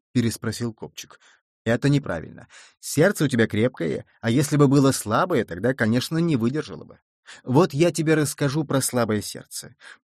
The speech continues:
Пошел я раз коней купать, вижу, недалеко сидит водяной и очень грустный».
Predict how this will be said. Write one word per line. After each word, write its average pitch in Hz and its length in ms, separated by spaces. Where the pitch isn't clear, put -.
Пошел - 300
я 127 120
раз 127 200
коней 160 340
купать, - 520
вижу, 170 320
недалеко 147 460
сидит 147 340
водяной 160 560
и 120 100
очень 156 300
грустный». - 520